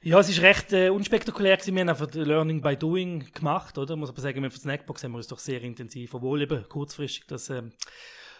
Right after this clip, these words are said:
zu unseren Händen gekommen ist, aber wir sind doch sehr intensiv vorbereitet gehabt, oder? Und, äh, das, die, die intensive Vorbereitung hat eben einen starken Nachteil. Das ist damals bei Snackbox zum Tragen gekommen. Wir haben ein zahlenbasiertes Modell gehabt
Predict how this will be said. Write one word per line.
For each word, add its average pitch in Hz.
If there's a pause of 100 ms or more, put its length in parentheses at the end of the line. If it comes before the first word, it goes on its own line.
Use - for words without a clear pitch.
(160)
zu -
unseren 185
Händen 208
gekommen 196
ist, 196
aber 170
wir 160
sind 143
doch 156
sehr 151 (120)
intensiv 143
vorbereitet 131
gehabt, 107
oder? 135
Und, 123
äh, 131
das, 131
die, 120
die 139
intensive 143
Vorbereitung 143
hat 127
eben 139
einen 143
starken 123
Nachteil. 131
Das 127
ist 123
damals 123
bei 123
Snackbox 127
zum 120
Tragen 117
gekommen. 143 (360)
Wir 131
haben 127
ein 123
zahlenbasiertes 131
Modell 143
gehabt -